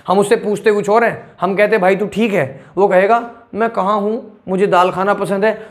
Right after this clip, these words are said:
तो उल्टी सीधी बातें करेगा, है ना। तो ये सब बातें इसमें आ जाएंगी। अब यहाँ पर नंबर दिए जा रहे हैं, नंबर हम देंगे, अगर ज़्यादा दिक्कत आएगी तो नंबर काट लिए जाएंगे, है ना। ओवर एक्टिंग होगी मोटर रिस्पॉन्स में तो उसके हम पचास रुपये अलग से काटेंगे, ठीक है। देखो बच्चों,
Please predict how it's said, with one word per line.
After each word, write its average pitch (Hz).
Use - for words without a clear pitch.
तो 202
उल्टी 202
सीधी 226
बातें 190
करेगा, 214
है 226
ना। 240
तो 220
ये 247
सब 247
बातें 214
इसमें 208
आ 147
जाएंगी। 135
अब 202
यहाँ 214
पर 254
नंबर 233
दिए 220
जा 190
रहे 233
हैं, 226
नंबर 220
हम 202
देंगे, 180
अगर 196
ज़्यादा 190
दिक्कत 226
आएगी 226
तो -
नंबर 208
काट 196
लिए 151
जाएंगे, 127
है 226
ना। -
ओवर 196
एक्टिंग 220
होगी 202
मोटर 196
रिस्पॉन्स 208
में 240
तो 226
उसके 214
हम 202
पचास 196
रुपये 196
अलग 175
से 185
काटेंगे, 139
ठीक 233
है। 185
देखो 226
बच्चों, 160